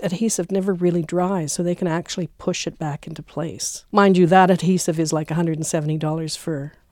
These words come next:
six ounces, but it's worth its weight. Learning about products, um, going to workshops. I go, I try to go every two years to the Makeup Artist Trade Show down in Pasadena,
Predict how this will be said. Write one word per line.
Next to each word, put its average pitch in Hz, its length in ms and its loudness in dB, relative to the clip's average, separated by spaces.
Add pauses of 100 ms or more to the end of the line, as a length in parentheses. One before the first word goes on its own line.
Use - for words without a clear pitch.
(100)
six - 320 -6
ounces, 165 540 -4 (260)
but 160 240 2
it's 165 220 -2
worth 175 200 0
its - 200 -6
weight. 175 400 2 (280)
Learning 269 480 6
about 220 300 4
products, 202 600 -2
um, 190 560 0
going 220 260 4
to 214 100 2
workshops. 190 680 0
I 185 80 2
go, 208 420 6
I 185 60 2
try 214 180 0
to 220 60 2
go 196 160 4
every 175 160 4
two - 200 0
years 185 520 4
to 175 460 2
the 170 100 0
Makeup 180 260 0
Artist 170 260 2
Trade 170 280 0
Show 151 240 0
down 151 220 -2
in 139 60 -4
Pasadena, 147 800 -2